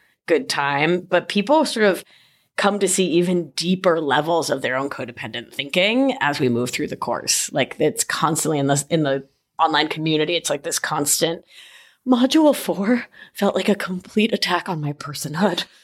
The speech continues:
It wa-, <laughs> right? Like, "Damn it, I didn't know I did that. Oops." So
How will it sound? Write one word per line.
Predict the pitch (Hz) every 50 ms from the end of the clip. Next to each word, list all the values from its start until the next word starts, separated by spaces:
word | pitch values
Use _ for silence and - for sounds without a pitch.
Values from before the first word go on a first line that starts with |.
| _ _ _ -
It | 208 -
wa-, | - -
<laughs> | 247 285 285 302
right? | 311 302 311 311 - - 269 240 233 233 240 359 - - 196 - 330 330 359 - - 339 381 - - -
Like, | 262 - 294 262 - - _ - _ _ _ _ - - - 339 311 - - - -
"Damn | 254 359 - 480 330 233
it, | 190 175
I | 175 214
didn't | 311 359 330 247
know | 226 220
I | 247 262
did | 247 - 508 554 403 311 277
that. | 254 202 185 151 127 113 - _ _ _ - -
Oops." | 339 330 - - - - - - _ _ _ _ _ _ _ _ _ _ _ _ _ _
So | - - - 185 190 185 185 156 -